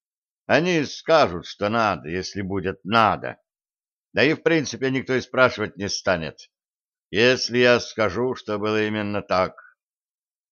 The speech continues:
Моим сейчас скажу, что они его никогда не видели.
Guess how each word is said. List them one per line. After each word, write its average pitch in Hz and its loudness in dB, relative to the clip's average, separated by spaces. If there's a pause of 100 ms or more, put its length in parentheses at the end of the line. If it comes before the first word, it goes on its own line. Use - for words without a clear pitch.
(300)
Моим 139 4
сейчас 120 0
скажу, 113 -2 (120)
что - -4
они 120 2
его 123 2
никогда 104 0
не 113 -2
видели. 101 -2